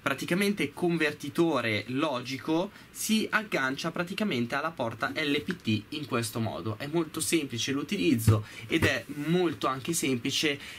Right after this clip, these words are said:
eh, la mappatura che si potrebbe creare, perché si parte dall'uno e si va oltre. Oltre a questo, il, la seconda cosa da fare è avere con noi un oscilloscopio.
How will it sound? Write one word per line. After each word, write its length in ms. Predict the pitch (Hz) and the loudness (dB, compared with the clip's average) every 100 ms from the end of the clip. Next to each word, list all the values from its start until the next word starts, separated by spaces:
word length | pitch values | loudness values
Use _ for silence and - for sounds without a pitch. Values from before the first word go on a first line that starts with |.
| - | -6
eh, 280 | 117 120 - | 0 0 0
la 340 | 135 139 143 147 | 2 2 0 -2
mappatura 640 | 147 165 185 170 127 123 | -4 -2 -4 -2 0 -2
che 120 | 139 | -2
si 120 | 131 | -6
potrebbe 540 | - 135 - 110 113 107 | -6 -4 -2 -2 -2 -4
creare, 380 | - 127 90 110 | -2 -2 -2 -6
perché 320 | - 104 - | -6 -4 -4
si 160 | - 110 | -6 -4
parte 260 | 127 110 | -4 -2
dall'uno 520 | 131 175 110 101 107 - | -2 -2 -2 -2 -4 0
e 200 | 117 113 | 0 0
si 220 | - 120 | -4 -4
va 220 | 110 98 - | -2 -4 -6
oltre. 760 | 85 - - 113 104 - - - - | -10 -10 -8 -6 -6 -10 -18 -14 -2
Oltre 260 | 214 226 247 | 0 2 0
a 20 | |
questo, 640 | 254 247 - - 247 247 - | 2 2 0 2 0 0 -2
il, 380 | 165 151 143 139 | 0 4 6 8
la 560 | 135 135 123 - 135 | 4 0 -4 -4 -2
seconda 460 | 143 170 - 220 165 | -2 -4 0 0 0
cosa 300 | - 180 135 | -2 0 0
da 100 | 170 | -2
fare 460 | 160 127 131 151 | -2 -2 0 -2
è 200 | - 143 - | -2 -4 -4
avere 480 | 165 165 151 147 147 | -6 -4 -2 -2 -2
con 200 | 196 185 | -2 0
noi 320 | 147 139 135 | 2 2 0
un 220 | 180 180 | 0 2
oscilloscopio. 920 | 170 - 143 123 117 - - - 107 | 2 0 -2 -2 -2 -4 -8 -4 -2